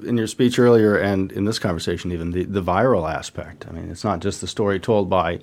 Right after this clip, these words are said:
a company or a brand, but now you have to deal with a lot of other voices and a lot of other storytellers out there, thanks to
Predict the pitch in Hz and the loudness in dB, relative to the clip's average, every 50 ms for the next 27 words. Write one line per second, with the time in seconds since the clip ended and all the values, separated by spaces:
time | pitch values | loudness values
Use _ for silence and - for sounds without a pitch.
0 | _ - - - - - - 104 104 - 120 110 104 107 101 95 92 87 87 85 | _ -20 -20 -20 -18 -6 -6 -4 0 2 0 2 2 2 0 0 0 0 0 0
1 | 85 85 98 101 113 117 101 82 85 - - - - - - - _ 117 117 113 | 0 0 2 2 2 2 0 -2 -4 -8 -12 -18 -18 -18 -18 -6 _ 0 4 4
2 | 117 127 127 113 110 107 - - 101 110 110 104 98 - 104 101 101 101 98 95 | 4 4 4 4 2 0 -2 -2 2 2 4 2 2 0 0 2 4 4 4 4
3 | 95 104 113 107 90 92 90 85 80 - 90 87 95 92 92 95 95 98 104 107 | 2 2 2 2 0 -2 -2 -2 -4 -6 -8 -6 -4 -2 0 0 0 2 0 0
4 | 104 104 - - 98 92 87 - 101 92 85 82 82 87 85 82 82 - 87 85 | 0 -2 -2 -2 -2 -2 -2 -2 -2 -2 -2 -2 -2 -4 -4 -4 -4 -6 -6 -6
5 | 82 82 - 98 85 82 - - - 87 87 98 104 | -6 -4 -4 -4 -4 -4 -6 -6 -4 -4 -4 -4 -6